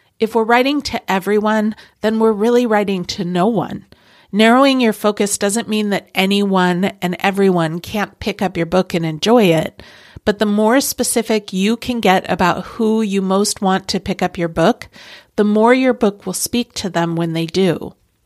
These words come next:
There are a number of questions you'd want to ask about this ideal reader, including their age, their gender, race and ethnicity, socioeconomic status, personality type, et cetera.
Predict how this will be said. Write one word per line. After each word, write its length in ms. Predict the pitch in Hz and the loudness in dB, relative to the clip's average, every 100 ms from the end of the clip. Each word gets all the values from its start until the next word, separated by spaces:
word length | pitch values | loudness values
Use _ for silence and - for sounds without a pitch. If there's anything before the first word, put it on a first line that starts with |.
| _ _ _ _ _ _ - _ _ _ _ _ _ _ _ _ | _ _ _ _ _ _ -20 _ _ _ _ _ _ _ _ _
There 420 | 254 254 294 320 214 | 2 4 4 2 0
are 520 | 214 185 175 196 196 | 2 2 2 0 0
a 80 | 202 | -2
number 400 | 214 220 233 254 | 0 0 2 2
of 140 | 262 - | 2 0
questions 600 | 190 - 190 175 175 175 | -4 -2 -2 0 -2 0
you'd 180 | 190 180 | -2 0
want 200 | 185 180 | 0 0
to 140 | - | 0
ask 340 | 175 175 - | -2 -2 -4
about 260 | 175 170 170 | -2 0 0
this 200 | 165 - | -4 -2
ideal 340 | 170 160 165 | -2 0 -2
reader, 460 | 160 165 165 165 156 - | 0 0 -2 -4 -6 -4
including 720 | 190 190 - 208 196 190 175 | -4 -4 0 2 2 0 -2
their 200 | 175 180 - | -4 -4 2
age, 560 | 233 226 220 214 - _ - | 2 4 2 0 -6 _ -10
their 140 | 180 | -10
gender, 640 | 170 208 208 202 196 196 190 - - | -6 -4 -4 -2 0 0 -4 -12 -4
race 260 | 190 190 190 | 0 0 0
and 100 | 180 | -2
ethnicity, 640 | 160 190 208 - 202 202 | -2 -2 -2 -2 -2 -2
socioeconomic 920 | 196 202 202 208 196 196 190 180 185 | 0 -2 2 2 2 0 -2 -2 -2
status, 480 | - 180 180 175 170 | -4 -2 0 0 -2
personality 680 | - 202 202 202 196 190 185 | -4 -4 0 2 4 2 0
type, 400 | - 170 170 - | -2 -2 -2 -4
et 120 | - | -8
cetera. 600 | - 180 160 190 - - | -6 -6 -6 -6 -8 -14